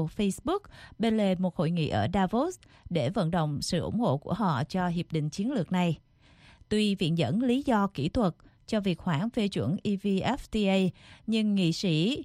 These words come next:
Chilkern Darling, thành viên của Ủy ban Thương mại Quốc tế của Nghị viện châu Âu nói trên trang Twitter rằng liệu điều đó có xảy ra hay không nếu có nhiều nỗ lực hơn trong việc cải thiện nhân quyền. Trong video thông báo về việc hoãn phê chuẩn,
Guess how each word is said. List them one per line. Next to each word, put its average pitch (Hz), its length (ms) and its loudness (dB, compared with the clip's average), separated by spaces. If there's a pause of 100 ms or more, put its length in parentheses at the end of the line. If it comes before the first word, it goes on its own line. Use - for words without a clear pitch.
Chilkern 226 800 0
Darling, 196 400 2 (320)
thành 202 220 0
viên 220 300 0
của 104 240 0
Ủy 107 220 0
ban 202 220 0
Thương 196 240 0
mại 160 160 2
Quốc - 240 -8
tế 208 240 0
của 156 140 -4
Nghị 165 160 0
viện 156 200 0
châu 185 160 -2
Âu 180 280 2
nói 175 360 0
trên 180 260 -2
trang 170 340 -2
Twitter 185 400 0
rằng 175 260 2 (440)
liệu 220 260 2
điều 214 180 2
đó 196 260 2
có 359 120 -8
xảy - 220 -2
ra 214 180 0
hay 202 160 0
không 208 320 0 (340)
nếu 202 380 2
có 190 260 0
nhiều 202 280 0
nỗ 165 180 2
lực 220 240 0
hơn 202 340 2 (140)
trong 190 220 0
việc 175 220 -2
cải 151 160 -4
thiện 165 240 0
nhân 196 200 0
quyền. 175 280 2 (1200)
Trong 285 220 2
video 240 420 2
thông 226 220 0
báo 208 340 4
về 214 120 2
việc 175 240 0
hoãn 185 340 0
phê 214 140 0
chuẩn, 175 360 0